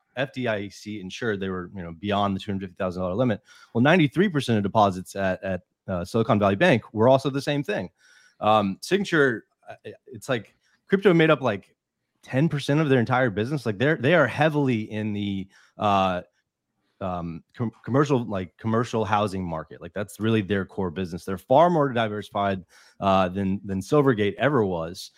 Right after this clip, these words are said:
And so it doesn't, like, like, you have to call in, uh, the choke point two point oh discussion here, because it makes, it doesn't make a lot of sense why you would, you would take them out. Uh, outside of the, the Signet, you know,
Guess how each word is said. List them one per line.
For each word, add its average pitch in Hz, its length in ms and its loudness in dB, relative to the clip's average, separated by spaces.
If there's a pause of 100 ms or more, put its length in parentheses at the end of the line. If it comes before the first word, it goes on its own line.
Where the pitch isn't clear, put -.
(320)
And 107 200 -2
so 117 280 4
it 107 200 -4
doesn't, 151 360 4
like, 107 160 -2 (100)
like, 104 180 -4
you 113 160 0
have 147 220 2
to 139 100 -10
call 131 340 0
in, 117 360 -2 (460)
uh, 95 260 -6
the 98 160 -6
choke 117 300 -4
point 104 180 -4
two 113 160 -6
point 104 220 0
oh 98 180 -2
discussion 101 640 -2
here, 95 240 -2
because 92 240 -8
it 110 60 -4
makes, 123 280 0
it 110 80 -6
doesn't 160 220 4
make 156 140 4
a - 20 4
lot 143 140 4
of 104 40 -10
sense 131 280 -4
why 110 340 0 (480)
you 113 120 2
would, 104 260 0
you 117 100 0
would 101 140 -2
take 117 180 0
them 107 140 2
out. 98 260 0 (340)
Uh, 95 220 0
outside 131 380 4
of 147 100 0
the, 120 160 -8
the 113 100 -8
Signet, 113 460 -4 (300)
you 101 100 -6
know, 87 160 -8